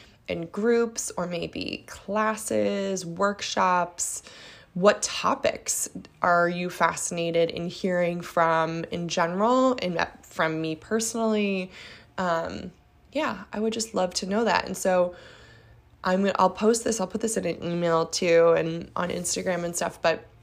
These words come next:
I'm gonna do, like, a two-week window here, and it, you can email it to me at Kelly, K E L L Y, at kelly j ingram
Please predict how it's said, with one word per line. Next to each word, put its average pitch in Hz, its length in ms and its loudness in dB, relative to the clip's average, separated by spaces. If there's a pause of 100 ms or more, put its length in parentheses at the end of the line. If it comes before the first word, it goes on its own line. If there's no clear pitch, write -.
(580)
I'm 185 200 4
gonna 185 220 0 (260)
do, 185 120 2
like, 175 160 4
a 175 80 0
two-week 185 480 -2
window 185 400 4
here, 240 480 2 (480)
and 180 720 4 (840)
it, 165 120 2
you 170 140 -6
can 175 200 -2
email 185 280 4
it 190 100 2
to 208 100 -4
me 190 120 2
at - 160 -4
Kelly, 175 400 2
K 190 200 -4
E 175 180 0
L 160 180 2
L 165 80 2
Y, 220 300 4
at 175 280 0
kelly 180 400 -2
j 170 360 0
ingram 175 520 -4